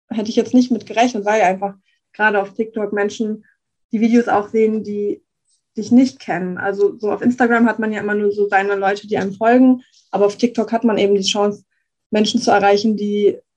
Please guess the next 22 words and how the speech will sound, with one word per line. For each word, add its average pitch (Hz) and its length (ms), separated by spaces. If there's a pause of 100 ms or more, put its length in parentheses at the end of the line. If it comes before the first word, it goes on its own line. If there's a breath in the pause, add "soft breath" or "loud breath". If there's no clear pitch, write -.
(260)
du 226 60
noch 214 140
nie 240 160
vorher 214 260
gesehen 214 420
hast. 196 240 (920)
Und, 196 520
ähm, 190 500
interess-, 220 320
also 220 260
lustigerweise 220 560
war 208 120
auch 208 80
der 208 100
Daniel, 226 360
der 214 140
jetzt 208 160
auch 226 140
hier 226 160
nach 208 160
uns 220 180
spricht, - 340